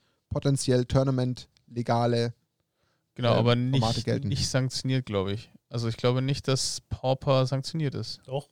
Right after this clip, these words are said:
Speaker 1: Kategorie
Speaker 2: Echt?
Speaker 1: Tournament Formats, doch. Ja,
Speaker 2: Ist
Speaker 1: ja, ja, tatsächlich. Auf jeden Fall.
Speaker 2: Okay,
Speaker 1: Ähm,
Speaker 2: krass.
Speaker 3: Offiziell
Speaker 2: Wusste ich gar nicht.
Speaker 3: anerkannt und auch
Speaker 1: Ja.
Speaker 3: sanktioniert.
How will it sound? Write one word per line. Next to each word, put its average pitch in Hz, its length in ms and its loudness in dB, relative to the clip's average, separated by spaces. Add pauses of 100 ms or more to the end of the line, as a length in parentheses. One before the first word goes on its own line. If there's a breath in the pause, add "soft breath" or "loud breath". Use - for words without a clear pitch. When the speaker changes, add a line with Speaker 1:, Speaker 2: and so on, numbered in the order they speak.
(160)
Speaker 1:
Kategorie 190 400 4
Speaker 2:
Echt? - 80 -4
Speaker 1:
Tournament 170 320 2
Formats, 113 340 -4
doch. - 200 -6 (380)
Ja, 202 100 -6
Speaker 2:
Ist - 320 -2
Speaker 1:
ja, 147 140 2
ja, 220 60 0 (120)
tatsächlich. - 460 -6 (340)
Auf 127 140 -6
jeden 151 120 2
Fall. 123 240 0 (520)
Speaker 2:
Okay, 143 280 10
Speaker 1:
Ähm, 139 100 4
Speaker 2:
krass. 135 320 0 (100)
Speaker 3:
Offiziell 147 240 -10
Speaker 2:
Wusste - 20 -8
ich 131 80 -12
gar 127 100 -6
nicht. 127 120 -4
Speaker 3:
anerkannt 143 480 -12
und 131 180 -20 (580)
auch 120 220 -20
Speaker 1:
Ja. 135 140 0
Speaker 3:
sanktioniert. 120 380 -10